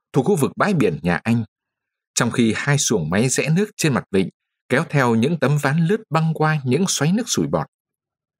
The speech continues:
Vào những ngày nghỉ cuối tuần, chiếc xe Rolls Royce lộng lẫy của Gatsby biến thành một chiếc xe buýt con đưa đón khách đi về giữa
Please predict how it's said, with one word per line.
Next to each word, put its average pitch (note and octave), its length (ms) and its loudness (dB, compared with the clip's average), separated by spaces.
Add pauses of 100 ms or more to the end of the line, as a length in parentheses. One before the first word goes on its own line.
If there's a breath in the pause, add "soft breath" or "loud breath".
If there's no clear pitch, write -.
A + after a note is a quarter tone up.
(600)
Vào A2+ 320 2
những E3+ 160 2
ngày D#3 100 2
nghỉ G#2+ 280 2
cuối D#3+ 200 2
tuần, E2+ 280 0 (520)
chiếc F3 100 0
xe C#3+ 280 0
Rolls A#2+ 220 0
Royce A2 260 0 (100)
lộng G#2 260 0
lẫy C3+ 320 0
của F2 260 0
Gatsby G#2 520 -2 (440)
biến F3+ 200 2
thành C3 200 2
một G#2+ 160 0
chiếc A3 180 0
xe E3+ 200 0
buýt G3 240 0
con E3 260 0 (180)
đưa C#3 220 2
đón A#2+ 280 0
khách F#3 280 -2
đi B2+ 260 2
về E2+ 280 0
giữa G3 180 0